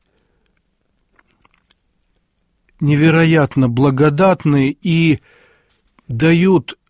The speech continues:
воспитателю или пастырю, он говорит о пастыре, но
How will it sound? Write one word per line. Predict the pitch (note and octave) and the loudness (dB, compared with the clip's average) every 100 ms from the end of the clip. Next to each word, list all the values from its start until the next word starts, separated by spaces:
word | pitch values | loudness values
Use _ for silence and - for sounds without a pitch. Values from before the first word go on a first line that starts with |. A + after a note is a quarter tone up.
| - | -12
воспитателю | C3 D3 - E3+ - G#3+ G#3+ - F3+ D#3 D3 - - _ - _ _ _ _ _ _ - | -4 -4 -2 -4 0 0 0 0 0 2 0 -2 -12 _ -20 _ _ _ _ _ _ -4
или | G#3 D3 | 0 0
пастырю, | A#2+ E3+ E3+ - D3+ D#3 | 0 -2 -2 -2 -2 0
он | D3 | 0
говорит | D#3+ E3+ F3+ G3 | 0 0 0 -2
о | |
пастыре, | - A3 - F3+ D#3 | 0 -2 0 0 2
но | D3+ E3+ E3 | 2 0 -2